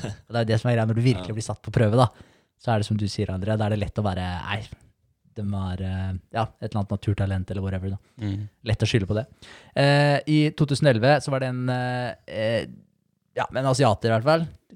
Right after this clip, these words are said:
Speaker 2: Kanskje en, eh, jeg vet ikke helt om det er Kina eller Japan eller, eh, nøyaktig hvorfra, men personen heter i hvert fall Chia Yong Tsai,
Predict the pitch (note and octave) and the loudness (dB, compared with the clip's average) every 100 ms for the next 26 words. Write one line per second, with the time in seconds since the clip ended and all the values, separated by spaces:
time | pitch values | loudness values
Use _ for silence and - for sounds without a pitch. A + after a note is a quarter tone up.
0 | - A#2 A2+ A2+ A2 A2+ A2+ A2+ A2 A2 | -8 -6 -2 -2 -2 -2 -2 -2 -2 -2
1 | A2+ A#2 - - A2 G#2 - A2 G#2+ - | -2 -2 -4 -2 -2 -2 -2 -4 -4 -4
2 | A2 G#2+ G#2+ G#2+ G#2+ G#2 G2 G#2+ G#2 G#2 | -2 0 0 0 0 0 -2 -2 -2 -2
3 | G#2+ G#2 G2+ G#2 G2+ G2+ G2+ G2 - D3+ | -2 -2 -2 -2 -2 -2 -2 -4 -8 -4
4 | C3+ - - - A#2+ A2 G#2+ F#2 - B2+ | 0 0 -2 -2 0 4 2 2 4 6
5 | D#3 E3 - C3 B2+ - A2 A2 G#2+ G2+ | 6 4 -4 -8 -4 -2 0 0 -2 -2
6 | A2+ - - A2+ A#2 A#2+ - A#2+ B2 C3+ | -2 -2 2 4 6 4 2 4 6 4
7 | - - C3 F3+ D#3+ | 0 2 4 4 -2